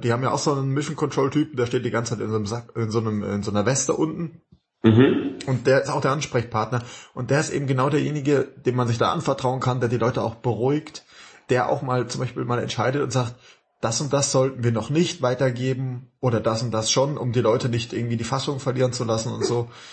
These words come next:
Speaker 1: Also das ist, glaub ich, schon ganz, ganz wichtig, weil man
Speaker 2: Nee, ja, keine Frage. Es ist wichtig für eine Mission, dass es so jemanden gibt.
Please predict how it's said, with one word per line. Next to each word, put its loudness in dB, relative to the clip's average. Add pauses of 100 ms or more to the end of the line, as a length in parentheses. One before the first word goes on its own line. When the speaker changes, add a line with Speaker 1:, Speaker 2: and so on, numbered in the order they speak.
(140)
Speaker 1:
Also 0
das -4
ist, 0
glaub 2
ich, -2
schon 0
ganz, 0
ganz 0
wichtig, 0
weil 2
man -2
Speaker 2:
Nee, 8
ja, 4
keine 4
Frage. 6
Es 4
ist 2
wichtig 0
für 6
eine 6
Mission, 6
dass 4
es -2
so 6
jemanden 4
gibt. 2